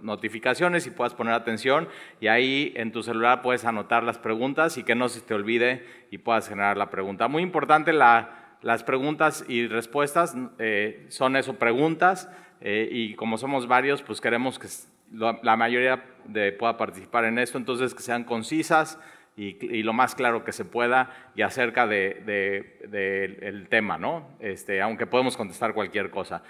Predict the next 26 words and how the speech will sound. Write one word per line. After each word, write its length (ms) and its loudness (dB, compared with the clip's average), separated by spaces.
No 160 4
les 160 4
aseguramos 540 0
que 60 -4
tengamos 380 -4
todas 300 4
las 160 2
respuestas, 800 -4
eh, 280 0
como 240 -4
pasó 240 0
en 80 0
algunas 380 0
de 60 -2
las 160 0
sesiones, 480 -2
pero 200 -2
sí 260 -2
podemos 600 -4
dar 380 -2
nuestro 360 -8
mejor 280 -4
comentario 460 -4
acerca 360 -8
de 120 -12
eso. 140 -20